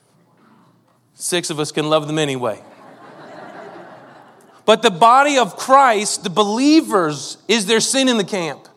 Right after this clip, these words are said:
What's happening that is causing us to be pinned down and in God's armbar? To keep that illustration with,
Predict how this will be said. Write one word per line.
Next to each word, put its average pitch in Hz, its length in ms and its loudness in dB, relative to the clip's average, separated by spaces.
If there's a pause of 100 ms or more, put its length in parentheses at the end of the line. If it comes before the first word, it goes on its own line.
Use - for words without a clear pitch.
(2250)
What's 226 240 0
happening 226 800 0 (640)
that 165 160 -4
is 160 300 -8
causing 196 440 2
us 180 220 0
to 175 140 -4
be 156 180 -4
pinned 185 380 -4
down 175 400 -2
and 127 160 -10 (400)
in 170 240 -2
God's 160 340 2
armbar? 151 680 0 (2250)
To 156 100 -8
keep 180 300 -6
that 156 400 0
illustration 165 500 -6
with, 180 160 -8